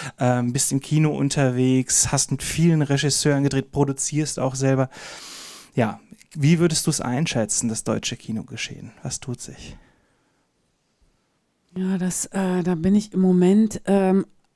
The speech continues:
Speaker 2: also ein bisschen überfragt. Ich, äh, also ich kann nur sagen, ich hoffe,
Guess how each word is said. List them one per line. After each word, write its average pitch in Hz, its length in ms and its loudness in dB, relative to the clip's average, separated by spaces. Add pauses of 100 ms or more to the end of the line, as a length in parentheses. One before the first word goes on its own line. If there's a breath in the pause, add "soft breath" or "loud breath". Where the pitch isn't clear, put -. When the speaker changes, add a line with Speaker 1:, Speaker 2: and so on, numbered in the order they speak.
(140)
Speaker 2:
also 185 420 2
ein 180 140 4
bisschen 196 380 -2
überfragt. 185 520 -2
Ich, 170 220 -6
äh, 196 140 -2
also 180 180 -4
ich - 140 -6
kann 208 260 2
nur 208 140 6
sagen, 185 320 2
ich - 260 -8
hoffe, 208 480 2